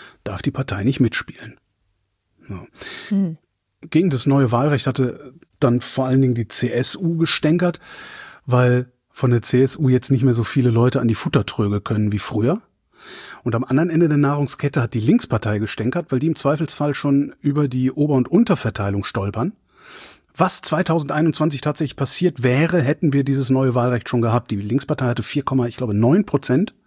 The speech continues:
Speaker 2: Mhm.
Speaker 1: hatte aber drei Direktmandate und ist darum in den Bundestag eingezogen. So, was noch passieren kann, ist, ähm, also du,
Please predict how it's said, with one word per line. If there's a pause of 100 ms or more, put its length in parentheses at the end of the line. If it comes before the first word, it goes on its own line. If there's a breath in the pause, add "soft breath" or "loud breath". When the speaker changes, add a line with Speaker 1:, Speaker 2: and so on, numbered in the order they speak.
Speaker 2:
Mhm. (380 loud breath)
Speaker 1:
hatte
aber
drei
Direktmandate
und
ist
darum
in
den
Bundestag
eingezogen. (1500 soft breath)
So,
was
noch
passieren
kann,
ist, (100)
ähm, (120)
also
du,